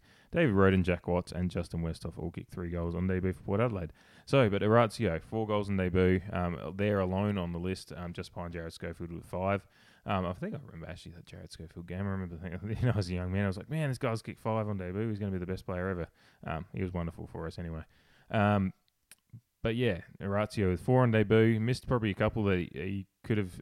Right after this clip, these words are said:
um, any other day. You know, there's one that he, uh, on the kind of bit,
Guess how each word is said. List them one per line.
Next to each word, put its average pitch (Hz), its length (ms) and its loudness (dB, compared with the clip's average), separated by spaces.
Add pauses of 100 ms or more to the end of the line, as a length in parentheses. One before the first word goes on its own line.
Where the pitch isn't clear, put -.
um, 92 160 -2
any 98 220 0
other 95 140 0
day. 92 260 0
You 92 160 0
know, 87 80 0
there's 87 160 0
one 90 200 -2
that 87 100 -2
he, 85 220 -4
uh, 90 360 -6
on 87 80 -6
the 85 180 -6 (540)
kind 190 140 4
of 95 120 0
bit, 101 140 -2